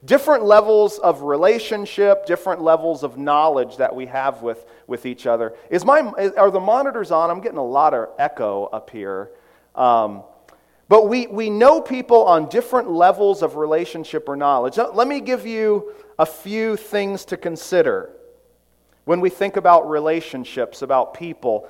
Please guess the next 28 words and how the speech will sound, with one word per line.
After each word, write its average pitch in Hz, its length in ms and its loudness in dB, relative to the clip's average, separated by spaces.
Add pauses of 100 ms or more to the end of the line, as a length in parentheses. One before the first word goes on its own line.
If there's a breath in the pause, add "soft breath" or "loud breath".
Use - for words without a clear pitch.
(140 loud breath)
How 302 340 6
well 240 260 6
do 220 120 -8
you 202 120 -10
know 190 200 0
your 165 180 -6
spouse - 960 -4 (400)
if 156 180 -6
you're 151 140 -6
married? 110 480 -6 (3250)
If 165 200 0
you 214 180 2
are 196 120 8
parents, 208 720 -4
how 214 240 2
well 220 260 4
do 214 120 -8
you 196 120 -10
know 190 200 0
your 170 180 -6
children? 170 640 0 (3250)
How 294 300 4
well 175 440 8
do 165 140 -10
you 208 200 -10
know 165 280 2
your 190 200 -2
parents? - 1120 -4